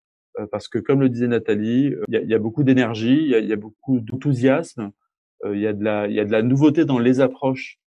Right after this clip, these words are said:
à accompagner, euh, un, un projet, euh, différemment, de sortir un peu du, du cadre. Je pense qu'il y a une, une volonté d'intégrer ce collectif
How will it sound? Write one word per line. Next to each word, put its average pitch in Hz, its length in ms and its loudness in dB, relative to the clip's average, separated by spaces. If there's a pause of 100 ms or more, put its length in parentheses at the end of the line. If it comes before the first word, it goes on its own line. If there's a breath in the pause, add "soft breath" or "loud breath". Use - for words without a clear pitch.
à 113 80 -2
accompagner, 123 560 0
euh, 101 240 -2
un, 110 160 -8
un 110 100 -8
projet, 117 480 -2
euh, 104 300 -2 (380)
différemment, 120 760 -2
de 101 120 -10
sortir - 480 -2
un 127 100 -2
peu 139 160 -2
du, 120 260 -6
du 101 160 -10
cadre. 123 480 -4
Je - 60 -20
pense 143 180 -6
qu'il 127 120 0
y - 20 0
a 117 40 -4
une, 113 160 -8
une 107 140 -6
volonté 127 460 0
d'intégrer 127 480 0
ce 127 140 -8
collectif 113 560 -8